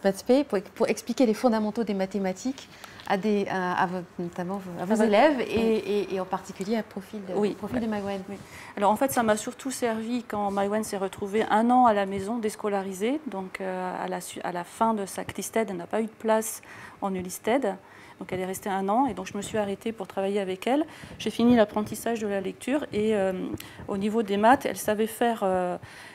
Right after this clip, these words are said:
Speaker 2: les additions avec retenue,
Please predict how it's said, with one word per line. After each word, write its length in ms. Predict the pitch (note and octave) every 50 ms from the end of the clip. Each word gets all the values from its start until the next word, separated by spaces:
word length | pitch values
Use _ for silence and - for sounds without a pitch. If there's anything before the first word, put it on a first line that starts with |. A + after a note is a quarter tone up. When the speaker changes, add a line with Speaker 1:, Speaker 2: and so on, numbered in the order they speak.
| - -
Speaker 2:
les 720 | - F#3 F#3+ G3 F#3 F#3 F3+ F3 F3 F3 E3+ F3 F3+ F3+ G#3
additions 520 | G#3 G3 G#3+ - - - B3 A#3+ A3+ G#3+ -
avec 360 | - - F#3 F3+ F#3+ G3 -
retenue, 540 | - G3+ - - G3+ G3 G#3 A3+ C4 D4